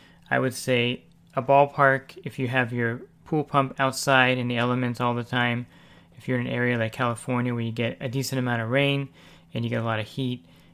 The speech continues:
you figure that that motor on the back of the pump will last maybe four, five years at the most, and you gotta replace the motor. Now, you don't necessarily need to replace the pump. You can replace the motor and keep the same pump. The pump is the,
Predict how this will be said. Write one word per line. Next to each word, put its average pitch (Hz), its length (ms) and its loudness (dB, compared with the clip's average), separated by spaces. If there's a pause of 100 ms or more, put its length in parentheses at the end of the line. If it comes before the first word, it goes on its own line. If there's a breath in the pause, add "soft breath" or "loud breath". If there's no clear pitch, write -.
(140 soft breath)
you 147 120 -4
figure 135 580 0
that 123 200 0
that 127 180 0
motor 127 300 2
on 120 100 -2
the 120 60 -4
back 117 240 -2
of 120 80 -6
the 117 80 -4
pump 113 420 -6
will 123 120 -4
last 123 400 0
maybe 127 400 0
four, 123 640 -2 (260)
five 117 300 -2
years 117 240 -4
at 117 120 -6
the - 60 -10
most, 117 500 -2
and 123 220 -6
you 113 60 -4
gotta 110 160 -4
replace 110 400 -6
the - 80 -8
motor. 117 480 -2 (420 soft breath)
Now, 143 60 2
you 143 100 6
don't 156 140 4
necessarily 135 480 2
need 123 80 -2
to 120 80 -2
replace 120 380 -4
the - 100 -8
pump. 139 440 2 (340 soft breath)
You 123 60 -8
can 131 140 -2
replace 123 440 -2
the 120 100 -6
motor 131 480 2 (360 soft breath)
and 123 80 -8
keep 127 240 -6
the 123 80 -4
same 120 300 -2
pump. 135 420 -4
The 131 60 -10
pump 147 460 2
is 131 260 -4
the, 120 340 -4